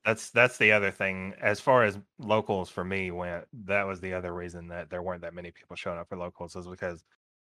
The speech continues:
everybody was doing One Piece, so they didn't show up for Digimon.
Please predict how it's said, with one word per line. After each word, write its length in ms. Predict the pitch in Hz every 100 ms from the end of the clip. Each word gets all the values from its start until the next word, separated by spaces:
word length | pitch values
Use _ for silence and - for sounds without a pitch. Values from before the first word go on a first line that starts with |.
| _ -
everybody 440 | 117 113 107 101
was 200 | 98 98
doing 320 | 104 101 90
One 160 | 95 90
Piece, 440 | 82 76 - - _ _ _ _
so 160 | 101 92
they 100 | 92
didn't 180 | 90
show 200 | 92 92 82
up 60 |
for 100 | 87
Digimon. 460 | 82 78 76 76